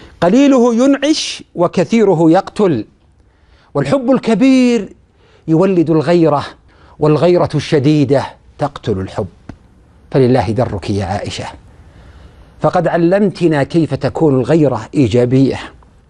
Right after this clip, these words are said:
هذه مواقف عائشة مع خديجة، أما مواقف الغيرة عند عائشة مع باقي أمهات المؤمنين فالحديث يطول،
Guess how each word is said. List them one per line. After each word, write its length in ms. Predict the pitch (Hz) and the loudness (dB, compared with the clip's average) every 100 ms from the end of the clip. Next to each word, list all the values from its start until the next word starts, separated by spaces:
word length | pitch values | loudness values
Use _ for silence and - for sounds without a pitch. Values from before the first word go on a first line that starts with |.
| _ _ - - - | _ _ -20 -20 -8
هذه 280 | - 240 240 | 0 2 4
مواقف 680 | 226 247 294 185 156 - - _ _ _ _ _ _ _ _ _ _ - | 4 0 -2 -2 -4 -6 -20 _ _ _ _ _ _ _ _ _ _ -6
عائشة 420 | 147 214 190 180 | -4 -2 -2 0
مع 160 | 151 135 | -2 -2
خديجة، 480 | 143 165 143 - - - _ _ _ _ _ _ - | -2 0 0 -4 -14 -18 _ _ _ _ _ _ -6
أما 200 | 165 170 | -2 0
مواقف 760 | 156 156 196 190 143 - - - _ _ _ _ - | 2 0 -2 -4 -8 -10 -18 -20 _ _ _ _ -8
الغيرة 500 | 131 117 165 143 120 - - _ _ _ _ - | -6 0 2 2 0 -6 -18 _ _ _ _ -6
عند 200 | 131 117 | -2 0
عائشة 580 | 123 160 156 131 123 101 104 | 2 0 0 -2 -4 -6 -6
مع 180 | 110 | -4
باقي 340 | 117 151 147 131 | 0 0 -2 -4
أمهات 460 | 123 120 147 135 | -2 -2 -2 -4
المؤمنين 560 | 113 113 117 127 156 127 | -4 -4 -2 2 2 2
فالحديث 580 | 143 120 123 123 190 - | -2 -4 -4 -2 -2 0
يطول، 420 | 127 120 165 | 0 2 0